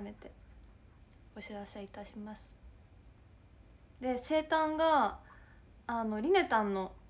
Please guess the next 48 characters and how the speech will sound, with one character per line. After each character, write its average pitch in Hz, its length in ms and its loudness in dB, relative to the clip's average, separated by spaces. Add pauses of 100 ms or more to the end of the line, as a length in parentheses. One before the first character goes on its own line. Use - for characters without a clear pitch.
(380)
生 233 140 -6
誕 247 120 -4
ま 233 160 0
で 208 80 -2
や 233 80 -4
っ 240 40 -12
ぱ 208 120 -10
発 208 220 -10
表 220 160 -6
さ 240 100 -6
れ 226 80 -6
て 247 140 -6
て、 190 400 -2
十 269 180 0
一 285 300 -2
月 277 280 2
五 240 280 -6
日 262 120 2
の 269 380 2 (560)
昼 330 320 0
公 349 300 4
演 302 200 2
が 311 400 0
リ 247 80 0
ネ 262 140 2
タ 208 140 -2
ン 196 120 -2
の 196 80 -6
生 214 280 -8
誕 208 260 -6
で、 262 280 0
夜 285 260 0
が 285 300 4
ア 254 40 0
ン 247 100 -2
ピ 214 160 -6
ー 202 60 -2
の 196 120 -4
卒 - 240 -10
業 226 160 -6
公 220 280 -6
演 190 140 -6
で 202 80 -12
し - 100 -16
た。 - 120 -14 (920)
だ 247 80 -8
か 233 160 -4
ら、 226 340 -2